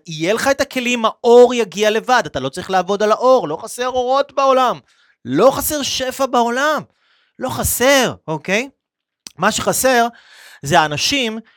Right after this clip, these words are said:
שיש להם את הכלים, אוקיי? זה מה שחסר, אנשים שיש להם את הכלים להכיל את האורות האלה.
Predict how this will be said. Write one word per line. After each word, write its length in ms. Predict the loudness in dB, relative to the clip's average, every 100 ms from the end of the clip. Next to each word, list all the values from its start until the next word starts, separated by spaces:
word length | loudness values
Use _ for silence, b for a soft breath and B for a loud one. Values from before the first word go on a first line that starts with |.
| b -8
שיש 380 | 0 0 2
להם 220 | 0 0 -2
את 120 | -8
הכלים, 880 | -10 -8 -6 -4 -4 -4 -4 -4 -8 -12 _ _ _ _ _ _ _ _ _
אוקיי? 380 | -10 -2 0 -2 -4
זה 100 | -4
מה 80 | -4
שחסר, 480 | -4 -2 0 0 -4
אנשים 320 | -6 -4 -2
שיש 160 | -2 -2
להם 140 | -4
את 100 | -4
הכלים 760 | -8 -10 -8 -6 -6 -6 -6 -8 -12
להכיל 800 | -6 -2 -2 -2 -4 -4 -2 -2 -4 _ _ _ _ _ -8
את 140 | 0
האורות 680 | 4 6 4 2 0 2 2
האלה. 280 | 0 -2